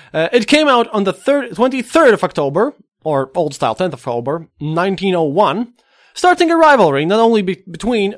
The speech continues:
Postimees and Tetaja, but also between Jaan Tõnisson and Konstantin Päts for the leading national figures. Instead of the ideological and nationalist Postimees,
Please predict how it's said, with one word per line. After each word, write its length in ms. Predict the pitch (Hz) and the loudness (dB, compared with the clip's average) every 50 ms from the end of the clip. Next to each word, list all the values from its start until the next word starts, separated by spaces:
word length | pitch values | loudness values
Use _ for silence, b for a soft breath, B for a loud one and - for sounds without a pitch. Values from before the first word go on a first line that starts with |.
| - | -6
Postimees 680 | - - 302 277 - - 214 190 160 151 156 151 - - | -2 -2 0 0 0 0 0 0 0 -2 -4 -4 -4 -2
and 300 | - 302 302 269 277 302 | 0 2 2 2 2 0
Tetaja, 600 | 311 285 - - 302 - 294 269 247 277 392 440 403 _ _ _ _ _ _ | -2 -4 -4 -6 -2 2 2 4 4 2 2 0 -4 _ _ _ _ _ _
but 160 | 277 359 381 | -6 -4 0
also 640 | 381 392 466 480 - - - 180 165 208 262 269 b b b b b - | 4 4 4 4 4 2 0 2 4 4 2 2 b b b b b -10
between 440 | - - 349 381 349 339 339 320 | -4 0 2 2 2 2 2 0
Jaan 440 | 285 254 226 285 285 277 277 285 240 | -2 -2 0 2 2 4 4 2 2
Tõnisson 640 | - 233 285 330 330 302 - - - 135 170 233 - - | 2 2 2 2 2 0 0 -2 -2 -4 -4 -4 -4 0
and 360 | 262 294 311 277 285 277 - | 2 4 4 6 4 2 0
Konstantin 500 | - 170 160 - - 196 175 208 208 196 | -2 -2 -2 -2 -2 -2 -2 0 -2 0
Päts 460 | - 240 196 165 202 - - - - b b b b b | 2 2 4 4 2 0 -4 -8 -14 b b b b b
for 180 | b - 311 320 | b 0 0 2
the 60 | 285 | 2
leading 260 | 277 277 262 254 240 | 0 0 0 0 0
national 320 | 220 202 190 170 - 208 185 | 0 0 0 0 -2 -4 -2
figures. 580 | - 214 202 156 139 131 107 - - - - _ _ _ _ _ _ _ _ _ _ _ _ _ _ | 0 0 0 0 -2 -4 -6 -8 -12 -18 -20 _ _ _ _ _ _ _ _ _ _ _ _ _ _
Instead 220 | - 247 - 320 302 | -4 -2 0 0 0
of 80 | 262 | 0
the 100 | 220 247 | 0 0
ideological 500 | 240 233 262 294 320 240 226 - 202 202 | 0 0 0 0 -2 -2 -2 -2 0 0
and 100 | 202 208 | 0 0
nationalist 480 | 220 247 269 - - 226 202 196 202 - | 0 0 -2 -2 -2 -2 -2 -2 0 0
Postimees, 760 | 285 349 359 - - 190 156 135 139 185 277 - - - | 0 0 0 0 -2 -2 -2 0 0 -2 -2 -2 -4 -8